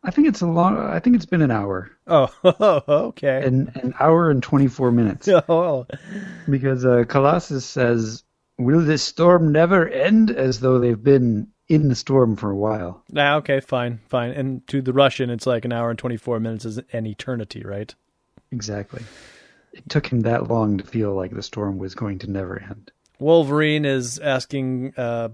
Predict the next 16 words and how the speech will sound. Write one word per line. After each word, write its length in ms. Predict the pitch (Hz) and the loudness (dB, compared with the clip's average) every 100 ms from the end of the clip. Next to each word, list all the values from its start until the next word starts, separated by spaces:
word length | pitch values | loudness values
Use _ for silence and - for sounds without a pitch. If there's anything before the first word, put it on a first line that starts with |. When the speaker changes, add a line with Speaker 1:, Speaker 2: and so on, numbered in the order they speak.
| 117 | -10
Speaker 2:
Colossus 420 | - 131 120 131 - | -4 -2 -2 -6 -12
to 80 | |
count 300 | - 131 120 | -6 -6 -4
his 140 | 120 113 | -6 -8
blessing 680 | 120 117 120 120 - 127 | -8 -4 -2 -4 -6 -6
because 320 | 120 113 110 104 | -6 -8 -10 -4
this 200 | 202 311 | -2 -2
is 100 | 254 | -4
summer, 520 | - 175 185 113 107 _ _ _ _ | 0 2 2 -2 -8 _ _ _ _
and 120 | 143 127 | -8 -6
in 120 | 120 | -2
midwinter, 720 | 156 160 131 151 180 214 247 - _ _ _ | 0 0 0 0 0 -2 -2 -8 _ _ _
the 80 | 120 | -8
water's 420 | 117 135 127 120 | 0 2 2 -2
really 520 | 110 117 135 151 127 110 | -8 -8 -2 0 0 -2
rough. 520 | 110 - - - | -6 -8 -12 -18